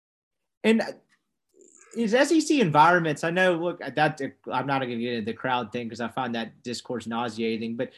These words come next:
there's a difference between a non-conference crowd and an S E C crowd.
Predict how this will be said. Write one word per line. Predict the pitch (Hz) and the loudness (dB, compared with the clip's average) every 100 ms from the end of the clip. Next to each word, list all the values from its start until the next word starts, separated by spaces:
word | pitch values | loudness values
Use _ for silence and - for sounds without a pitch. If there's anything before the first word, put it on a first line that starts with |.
| _ | _
there's | 285 285 | 2 6
a | 226 | 8
difference | 226 185 | 8 6
between | 196 170 | 2 2
a | |
non-conference | 147 156 147 147 127 120 | 2 2 2 0 -2 -6
crowd | - 139 131 | -4 -2 -2
and | 123 | -4
an | 120 | -4
S | 127 120 | -6 -6
E | 120 | -6
C | 113 127 117 | -6 -6 -6
crowd. | 135 123 117 | -2 0 -2